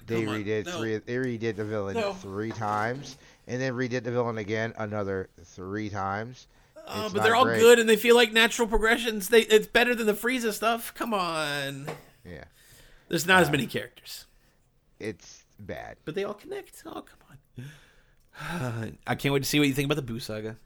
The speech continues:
Speaker 2: 'cause we, we don't have time for that this episode. <laughs>
Speaker 1: Mm. Guess what I think?
Speaker 2: Boys.
Speaker 1: It's, it's bad.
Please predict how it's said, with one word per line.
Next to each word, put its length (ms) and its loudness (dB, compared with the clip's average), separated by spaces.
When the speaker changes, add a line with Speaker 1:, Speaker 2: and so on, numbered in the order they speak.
Speaker 2:
'cause 140 -10
we, 220 -4
we 100 2
don't 120 4
have 100 4
time 200 4
for 100 0
that 120 2
this 160 -2
episode. 840 0
<laughs> 100 -6
Speaker 1:
Mm. 60 0
Guess 180 4
what 160 6
I 120 12
think? 140 10
Speaker 2:
Boys. 300 10
Speaker 1:
It's, 420 -2
it's 220 0
bad. 460 6